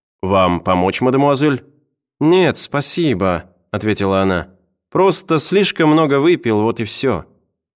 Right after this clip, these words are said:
"Вы уверены, что вам не нужна помощь?" "Он только и знает, что напивается". "Вот как?" "Ничего, как-нибудь справлюсь". "Ну что ж,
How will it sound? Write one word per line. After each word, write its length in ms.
"Вы 320
уверены, 680
что 260
вам 160
не 80
нужна 320
помощь?" 480
"Он 220
только 320
и 80
знает, 460
что 220
напивается". 880
"Вот 380
как?" 360
"Ничего, 480
как-нибудь 500
справлюсь". 680
"Ну 320
что 320
ж, 260